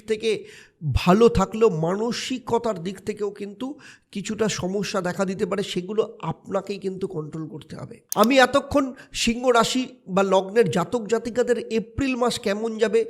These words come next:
সেটা নিয়ে আলোচনা করলাম। আমার এই আলোচনা আপনার রাশি এবং লগ্নকে ভিত্তি করে, যদিও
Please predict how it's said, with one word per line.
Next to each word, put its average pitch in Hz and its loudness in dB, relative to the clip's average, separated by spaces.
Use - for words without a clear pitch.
সেটা 196 -4
নিয়ে 196 0
আলোচনা 185 0
করলাম। 156 -2
আমার 214 6
এই 254 2
আলোচনা 254 4
আপনার 233 2
রাশি 180 0
এবং 208 -4
লগ্নকে 190 0
ভিত্তি 160 0
করে, 151 -4
যদিও 208 6